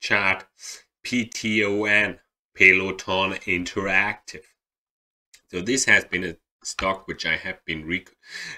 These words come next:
um, covering in my videos for quite some, uh, for, for quite some months now, and, um, I bought it myself, uh, around here, one hundred, and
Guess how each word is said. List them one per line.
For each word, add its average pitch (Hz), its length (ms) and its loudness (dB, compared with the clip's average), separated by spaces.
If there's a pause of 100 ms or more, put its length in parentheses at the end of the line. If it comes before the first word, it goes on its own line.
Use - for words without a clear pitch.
um, 76 500 -2
covering 92 540 4
in 80 120 -8
my 76 200 -8
videos 87 480 0
for 76 240 -10
quite 87 460 2
some, 80 420 -6 (560)
uh, 78 100 -6
for, 85 340 -12
for 92 320 -20
quite 87 280 2
some 76 480 -8 (480)
months 101 400 2
now, 107 420 2 (240)
and, 76 480 2 (180)
um, 76 440 -8 (120)
I 78 160 2
bought 87 300 0
it 87 120 -2
myself, 95 800 2 (400)
uh, 78 440 0
around 78 440 -2
here, 101 600 4 (340)
one 82 240 -4
hundred, 98 540 2
and 78 320 -8